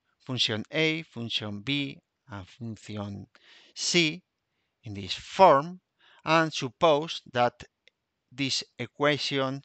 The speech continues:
three equations, hold. And have at least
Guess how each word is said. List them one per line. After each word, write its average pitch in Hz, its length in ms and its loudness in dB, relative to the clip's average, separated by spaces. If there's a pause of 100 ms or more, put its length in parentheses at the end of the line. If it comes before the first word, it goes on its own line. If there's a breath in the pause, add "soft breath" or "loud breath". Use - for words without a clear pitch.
three 131 300 -6
equations, 123 680 -6
hold. - 320 -2 (880 loud breath)
And 104 200 -6
have 127 320 6
at 131 100 0
least 175 540 -4